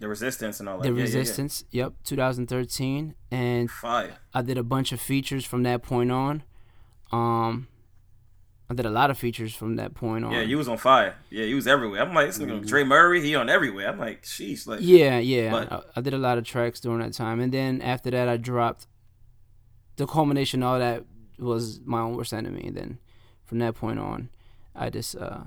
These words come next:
Speaker 3: Nice.
Speaker 2: kinda fell back a little bit. But yeah, this is where I'm at now.
Speaker 1: Nice,
Speaker 3: So I
Speaker 1: nice.
Speaker 3: kinda, I
Speaker 1: Go ahead,
Speaker 3: kinda
Speaker 1: Tom.
Speaker 3: wanna jump into that, that section where, where you gave your life to Christ, you met God, and then things started to shift for you,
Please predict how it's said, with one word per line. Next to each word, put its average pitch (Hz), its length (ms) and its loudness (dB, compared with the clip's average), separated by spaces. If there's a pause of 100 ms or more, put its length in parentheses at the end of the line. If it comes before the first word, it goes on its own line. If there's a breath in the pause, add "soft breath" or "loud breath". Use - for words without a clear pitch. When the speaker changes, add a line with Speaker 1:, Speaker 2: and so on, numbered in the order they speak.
(120)
Speaker 3:
Nice. 165 280 -14 (400)
Speaker 2:
kinda 113 180 -2
fell 110 240 -4
back 117 300 -6
a - 20 -8
little - 220 -8
bit. - 220 -10 (360)
But 110 120 -6
yeah, 110 100 -4
this 117 200 -6
is 123 80 -6
where 120 160 0
I'm 110 160 -2
at 92 120 -6
now. - 200 -10 (1300)
Speaker 1:
Nice, 120 160 2
Speaker 3:
So 113 240 -2
I - 20 -4
Speaker 1:
nice. 117 100 0
Speaker 3:
kinda, 135 240 2 (420)
I 117 80 -4
Speaker 1:
Go 131 80 2
ahead, 143 60 6
Speaker 3:
kinda 127 100 4
Speaker 1:
Tom. 135 60 0
Speaker 3:
wanna 127 160 -2
jump 117 280 -4
into 120 280 -4
that, 113 240 -4 (180)
that 107 200 -6
section 110 500 -6
where, 101 400 -6 (500)
where 104 140 -10
you 104 100 -12
gave 110 180 -4
your 107 100 -4
life 104 200 -6
to 101 80 -12
Christ, 101 480 -8 (200)
you 101 80 -12
met 101 160 -8
God, 101 400 -6
and 101 140 -8
then 98 240 -8 (180)
things 113 200 -4
started 101 300 -6
to 104 80 -10
shift 107 280 -6 (100)
for 104 160 -4
you, 98 320 -8